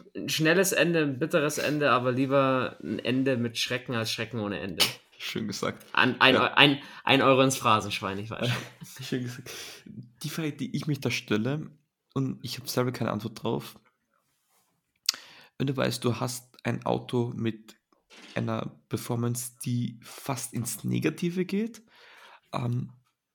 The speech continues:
Speaker 2: du hast einen jungen Fahrer, einen talentierten Fahrer im ersten Jahr in einem scheiß Auto.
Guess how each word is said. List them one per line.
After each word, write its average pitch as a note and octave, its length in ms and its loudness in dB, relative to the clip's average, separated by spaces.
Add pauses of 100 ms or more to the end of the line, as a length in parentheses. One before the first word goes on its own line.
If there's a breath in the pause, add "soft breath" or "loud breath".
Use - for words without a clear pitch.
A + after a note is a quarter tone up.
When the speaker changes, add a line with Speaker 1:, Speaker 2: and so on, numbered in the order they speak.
(1040 soft breath)
Speaker 2:
du A#2 180 -2
hast - 380 -4 (560)
einen B2+ 160 0
jungen C#3 280 0
Fahrer, A#2+ 440 -4
einen A#2+ 160 -4
talentierten A#2+ 640 -2
Fahrer B2 560 -2 (540 loud breath)
im - 360 0 (100)
ersten - 360 -6
Jahr A2 400 -6 (140)
in C3 180 -2
einem A#2+ 220 0
scheiß - 360 -4
Auto. - 380 -6